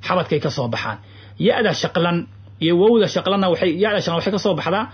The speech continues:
min wasdi lisaani, carabka bartankiisa. Wowda shaqlanna waxay ka soo baxdaa min al-, min ashafatayni bay ka soo baxaan. Marka isku makhraj maaha. Isku makhraj maaha. Laakiin haddaan idhaahdo, "ما اتحد في الاسم", magac waa iskaga mid.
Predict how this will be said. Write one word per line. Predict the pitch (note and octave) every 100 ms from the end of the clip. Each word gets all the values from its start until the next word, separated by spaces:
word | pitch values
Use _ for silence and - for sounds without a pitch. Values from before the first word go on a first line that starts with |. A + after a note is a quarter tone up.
| -
min | F3 F3+
wasdi | A3 - F#3+
lisaani, | E3+ - D#3+ D3+ A#2
carabka | D3+ D#3+ C3+
bartankiisa. | D3 - B2+ A2+ A2+ B2+ - - - -
Wowda | D#3+ A3+ B3
shaqlanna | E3+ G3 G#3+
waxay | G3 F#3+
ka | G3+
soo | G3 F#3+
baxdaa | E3 E3+ G3 G#3+ - -
min | E3+ F#3
al-, | G3
min | F3 F3+
ashafatayni | E3 E3+ D3 E3 G3 F#3+
bay | D#3+
ka | D3
soo | C3+ A2+
baxaan. | A2 - - - - -
Marka | - -
isku | - A#3
makhraj | C4+ A3 F3+
maaha. | E3+ C3 - - - - - -
Isku | - -
makhraj | G#3 F3+ D#3
maaha. | D3 G#2+ - - -
Laakiin | E3 E3+
haddaan | F3+ A#3 C4
idhaahdo, | G3 E3+ E3 G3 - - -
"ما | G#3
اتحد | - F3 - F3
في | D#3 D3
الاسم", | E3+ - C3 A#2 - - -
magac | - F3+ F#3 C#3
waa | D#3
iskaga | C3+ - D3+ D#3
mid. | B2